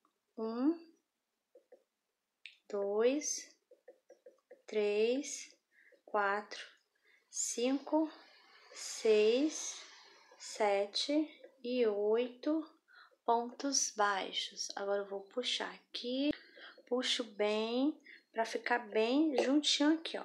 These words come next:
bem fechadinho, tá? E a gente fez a primeira carreirinha, né? Ficamos com oito pontos baixos. Agora a gente vai dar início à carreirinha de número dois.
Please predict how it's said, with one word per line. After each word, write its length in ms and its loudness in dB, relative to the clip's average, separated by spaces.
bem 180 -6
fechadinho, 720 -2
tá? 300 0
E 300 0
a 60 4
gente 220 0
fez 220 6
a 40 4
primeira 360 0
carreirinha, 520 6
né? 220 6
Ficamos 460 -2
com 180 -2
oito 220 -2
pontos 420 -6
baixos. 640 2
Agora 280 2
a 40 6
gente 200 0
vai 160 6
dar 100 6
início 340 2
à 20 -14
carreirinha 360 2
de 140 -4
número 280 2
dois. 760 -4